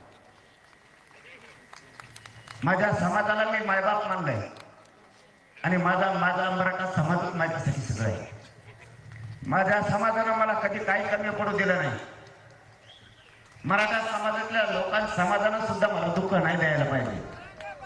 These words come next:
मी, मला तुमचे, तुम्हाला हात जोडून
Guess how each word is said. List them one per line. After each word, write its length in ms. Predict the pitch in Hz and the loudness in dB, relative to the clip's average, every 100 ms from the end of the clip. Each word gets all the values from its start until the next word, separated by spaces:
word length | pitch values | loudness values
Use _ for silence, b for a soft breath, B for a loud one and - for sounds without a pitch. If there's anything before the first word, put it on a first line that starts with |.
| - - - - - - | -16 -16 -18 -16 -16 -6
मी, 480 | 208 233 220 208 - - - - - 453 - - - - - - - - - - | 0 2 2 -2 -6 -10 -10 -8 -6 -6 -6 -8 -8 -6 -2 -2 -2 -2 -2 0
मला 320 | 185 220 220 | 2 4 2
तुमचे, 580 | 220 220 220 - 220 226 | 0 -2 -2 -2 0 0
तुम्हाला 320 | 214 208 185 | 2 2 2
हात 140 | 180 220 | 2 0
जोडून 480 | - 208 220 233 | -2 -4 -2 -4